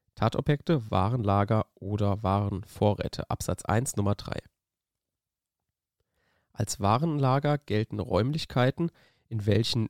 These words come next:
bestimmungsgemäß größere Vorräte von Waren gespeichert werden, um sie für den Bedarfsfall in Bereitschaft zu halten.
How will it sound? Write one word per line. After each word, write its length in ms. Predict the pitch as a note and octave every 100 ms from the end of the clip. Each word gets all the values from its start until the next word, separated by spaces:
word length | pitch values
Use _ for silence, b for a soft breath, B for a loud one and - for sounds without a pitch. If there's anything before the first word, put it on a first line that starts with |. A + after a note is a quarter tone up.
| -
bestimmungsgemäß 880 | - - G#2+ A#2 - - G2+ G2+
größere 500 | - - A2 A#2+ G#2+
Vorräte 420 | G2+ F#2+ G2+ G#2+ F#2
von 220 | F2+ E2+
Waren 280 | F2 G#2 G#2+
gespeichert 580 | - - F2+ A#2 C3+
werden, 260 | C#3 C3+ C#3+ b b b _
um 120 | A#2+
sie 140 | A#2+ A#2
für 100 | A2+
den 180 | G2+ F#2+
Bedarfsfall 720 | - F2+ G#2+ - - G2+ G#2
in 180 | - -
Bereitschaft 580 | F#2 F2+ - - - -
zu 160 | -
halten. 380 | G2+ D#2 - -